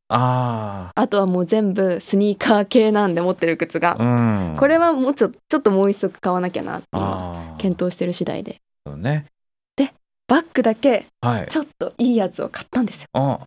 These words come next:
Speaker 1: なんか、
Speaker 2: そう。
Speaker 1: 新しいやつだよね。
Speaker 2: ちょっと革の。
Speaker 1: うん。
Speaker 2: で、こ-、店舗が本当になくて、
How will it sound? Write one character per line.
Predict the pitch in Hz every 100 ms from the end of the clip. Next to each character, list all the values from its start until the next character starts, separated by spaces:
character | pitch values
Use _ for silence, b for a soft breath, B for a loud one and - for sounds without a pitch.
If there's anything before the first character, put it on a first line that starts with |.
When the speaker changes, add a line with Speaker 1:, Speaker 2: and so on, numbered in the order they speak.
| _
Speaker 1:
な | 117 123
ん |
か、 | 95 85 - -
Speaker 2:
そ | 208
う。 | 92 - _
Speaker 1:
新 | 107 113 110
し | 110 101
い |
や | 85
つ | -
だ | 80
よ |
ね。 | 90 87 - -
Speaker 2:
ち | 269
ょ |
っ |
と | -
革 | - 214 214
の。 | 214 339 - - -
Speaker 1:
う | 123
ん。 | 123 98 78 76
Speaker 2:
で、 |
こ-、 | - - _ _ _ _ _ - -
店 | 403 508 -
舗 | 480
が | 453
本 | - 381 403
当 | 392
に | 381
な | 359
く | -
て、 | - 170 -